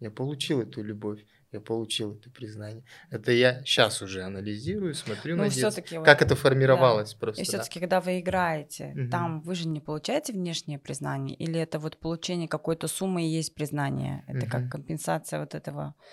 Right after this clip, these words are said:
Speaker 2: денежного приза, этого признания?
Speaker 1: А вот я
Speaker 2: Или
Speaker 1: щас
Speaker 2: там
Speaker 1: вот
Speaker 2: что-то
Speaker 1: скажу
Speaker 2: другое?
Speaker 1: про это. Я помню про свой очень крупный такой выигрыш, э,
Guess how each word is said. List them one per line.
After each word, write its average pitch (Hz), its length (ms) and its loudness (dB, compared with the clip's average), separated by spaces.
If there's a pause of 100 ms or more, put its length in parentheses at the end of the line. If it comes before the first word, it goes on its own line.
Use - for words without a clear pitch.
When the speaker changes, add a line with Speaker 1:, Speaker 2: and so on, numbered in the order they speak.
(320)
Speaker 2:
денежного 190 640 0
приза, 147 600 -8
этого 139 360 -10
признания? 143 720 -8
Speaker 1:
А - 160 -4
вот 123 320 0
я - 180 0
Speaker 2:
Или 160 80 0
Speaker 1:
щас 160 180 0
Speaker 2:
там - 20 -2
Speaker 1:
вот 113 180 2
Speaker 2:
что-то - 140 -10
Speaker 1:
скажу 104 480 -2
Speaker 2:
другое? - 0 -
Speaker 1:
про 95 200 -4
это. 92 320 -6 (300)
Я 123 360 4 (100)
помню 120 360 2
про 113 160 2
свой 113 260 0
очень 107 460 -2
крупный 110 420 -2
такой 95 340 -4
выигрыш, 127 640 0
э, 98 720 -12